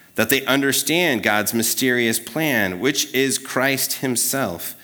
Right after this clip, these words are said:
In him lie hidden all the treasures of wisdom and knowledge. Right? This process of conversion,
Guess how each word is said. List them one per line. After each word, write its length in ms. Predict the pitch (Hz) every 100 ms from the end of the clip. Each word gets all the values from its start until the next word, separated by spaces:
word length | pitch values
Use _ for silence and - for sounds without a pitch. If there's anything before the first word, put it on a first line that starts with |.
| - - -
In 160 | 127 143
him 500 | 139 131 123 123 123
lie 280 | 104 104 104
hidden 500 | 101 104 95 90 - -
all 580 | 101 110 113 131 131 - - -
the 100 | 104
treasures 540 | - 104 95 101 98 -
of 220 | 78 85
wisdom 720 | 95 98 101 104 101 101 - - - - _ _
and 160 | 90 87
knowledge. 640 | 78 76 73 71 - - - _ _ _ _ _ _ _ _ _ _ _
Right? 100 | 95
This 140 | 95 -
process 540 | - 101 95 101 92
of 160 | 90 85
conversion, 1120 | - 98 95 104 113 117 127 131 135 135